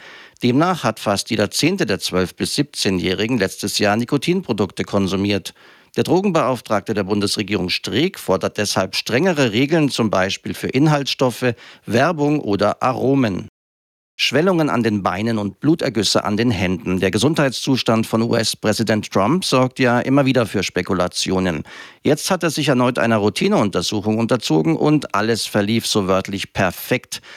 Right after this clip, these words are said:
hat der neunundsiebzigjährige danach mitgeteilt. Details hat er aber nicht genannt. Kritiker bemängeln, dass die Informationen zu Trumps Gesundheitschecks immer sehr rosig seien, es aber kaum unabhängig überprüfbare Fakten gebe.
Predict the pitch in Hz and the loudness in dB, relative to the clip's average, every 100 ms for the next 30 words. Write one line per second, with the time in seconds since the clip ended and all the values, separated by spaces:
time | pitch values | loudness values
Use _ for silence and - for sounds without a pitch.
0 | - - - 101 98 104 101 107 - 113 | -16 -10 -2 0 2 2 0 -2 -2 -2
1 | - 104 98 101 98 98 95 90 101 - | 0 0 0 0 0 0 -2 -2 -6 -4
2 | 104 92 - 76 85 - - 98 110 165 | -4 -2 -2 -4 -8 -12 -10 -4 -2 0
3 | 180 202 139 120 117 107 101 - 92 85 | 0 -2 0 2 2 0 -2 -6 -4 -2
4 | 73 - - - - - - 156 175 160 | -2 -6 -14 -18 -20 -18 -2 0 2 0
5 | 139 120 110 110 143 160 151 127 117 - | 2 2 2 2 0 0 2 2 0 0
6 | - 123 123 123 120 110 - - 135 175 | -2 -2 0 2 2 0 0 0 2 4
7 | 147 117 - 110 - 107 113 - - 101 | 4 2 -2 -4 -2 0 0 -2 -4 0
8 | 143 208 131 92 - - - 147 - - | 2 2 0 -2 -4 -6 0 0 -2 -6
9 | - - - - 180 175 156 117 104 127 | -8 -18 -6 0 2 2 0 -2 0 0
10 | 98 110 139 104 92 - 90 98 104 104 | 2 2 2 0 -2 0 0 0 -4 -6
11 | 98 95 90 87 - 117 165 170 151 160 | -6 -4 -2 -4 -2 -2 -2 -2 2 2
12 | 147 - 117 120 113 - 107 110 - 104 | 2 0 -2 -2 -4 -6 -2 -2 -2 -6
13 | - 90 98 139 - 92 - 95 92 95 | -4 -2 0 -2 -4 -6 -6 -6 -2 -2
14 | 85 85 | 0 -4